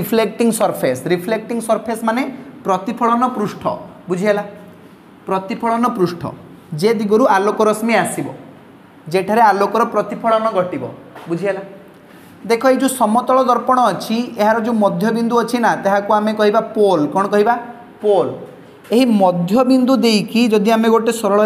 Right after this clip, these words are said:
ରେଖା ଅଙ୍କନ କରିବା ଏମିତି, ତ ଏଇ ସରଳ ରେଖାକୁ ଆମେ କହିବା ପ୍ରମୁଖ ଅକ୍ଷ ବା principal axis।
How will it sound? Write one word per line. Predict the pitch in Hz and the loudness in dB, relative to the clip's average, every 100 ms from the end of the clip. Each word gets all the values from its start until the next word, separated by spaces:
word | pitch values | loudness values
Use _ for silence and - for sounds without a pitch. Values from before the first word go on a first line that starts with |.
| 214 | 2
ରେଖା | 214 226 | 0 0
ଅଙ୍କନ | 196 190 208 208 | 0 -2 -2 0
କରିବା | 208 196 202 | 0 2 2
ଏମିତି, | 185 175 170 208 240 - - - - - - | 2 0 0 0 0 -4 -14 -20 -20 -16 0
ତ | 196 | 2
ଏଇ | 220 196 | 2 2
ସରଳ | 202 214 214 | 2 4 2
ରେଖାକୁ | 214 214 220 | 0 0 2
ଆମେ | 208 214 | 2 0
କହିବା | 208 196 170 185 226 - - - - - - - - - - | 0 2 4 4 2 -2 -10 -16 -20 -20 -20 -20 -20 -18 -2
ପ୍ରମୁଖ | 190 196 214 233 233 254 202 | 2 4 2 2 2 2 2
ଅକ୍ଷ | - - 185 127 - - - | -2 -2 0 0 -4 -6 -2
ବା | 190 | 0
principal | 196 202 196 220 247 247 196 | 0 0 0 0 0 0 -4
axis। | 175 - 185 127 | -6 -2 0 0